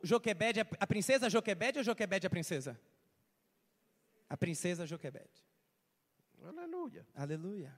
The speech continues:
Speaker 2: Pero ¿quién era, quién de, quién de las dos era la mayor interesada en que el bebé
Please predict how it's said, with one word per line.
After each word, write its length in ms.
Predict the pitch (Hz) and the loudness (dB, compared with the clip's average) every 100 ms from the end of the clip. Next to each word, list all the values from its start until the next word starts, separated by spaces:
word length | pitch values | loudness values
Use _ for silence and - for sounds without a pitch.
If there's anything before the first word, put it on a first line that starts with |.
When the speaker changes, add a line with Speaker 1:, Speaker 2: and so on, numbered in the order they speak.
| _ | _
Speaker 2:
Pero 300 | - 220 233 | -2 2 2
¿quién 240 | 233 302 320 | 0 0 2
era, 380 | 302 285 208 196 - | 4 2 2 -6 -8
quién 240 | 262 294 | -6 -6
de, 140 | 302 | -8
quién 180 | 220 302 | -6 -4
de 100 | 311 | -2
las 200 | 302 208 | -2 0
dos 180 | 233 208 | 2 2
era 180 | 220 214 | 0 0
la 120 | 214 | 0
mayor 260 | 214 196 220 | -2 0 0
interesada 560 | 214 202 185 196 196 | 0 -2 0 -2 -2
en 60 | 190 | -4
que 100 | 190 | -6
el 60 | |
bebé 260 | 185 175 | -4 -4